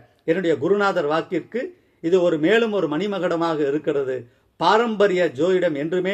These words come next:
ஜொலிக்கும், எங்கள் குருநாதர் வாக்குகள் என்றுமே பலிக்கும் என்று சொல்லி இன்றைய பதிவை ஆர் எம் எஸ் அஸ்வா அகாடமி மாணவர் திருக்கரங்களிலும் குருவினுடைய திருவடிகளிலும் சமர்ப்பணம் செய்கிறேன். பொதுவாகவே பெண்கள் ஜாதகத்தில் ஏழு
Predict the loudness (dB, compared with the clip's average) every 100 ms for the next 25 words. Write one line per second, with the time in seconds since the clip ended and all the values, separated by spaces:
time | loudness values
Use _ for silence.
0 | 0 0 -2 -4 -6 -6 -12 _ -2 0
1 | 0 0 2 2 4 2 2 2 0 -2
2 | 0 0 0 -2 -2 -2 -4 -2 0 0
3 | -2 -4 -4 -4 -8 _ _ _ -4 0
4 | 0 0 0 2 2 -2 -10 _ _ 0
5 | 2 2 -2 -4 -4 -4 -2 0 0 -2
6 | -2 -2 -2 -2 -2 -6 _ _ _ 0
7 | 0 0 0 0 0 -2 -4 -8 _ _
8 | _ _ _ _ _ _ _ _ _ _
9 | 2 2 2 2 0 0 2 4 4 2
10 | 2 0 -2 -6 -4 -4 -2 -4 -2 -2
11 | 0 -2 -2 -6 _ _ _ 4 6 6
12 | 4 2 0 0 -2 0 0 0 0 0
13 | -2 -2 -8 -10 -14 _ _ -6 0 2
14 | 4 4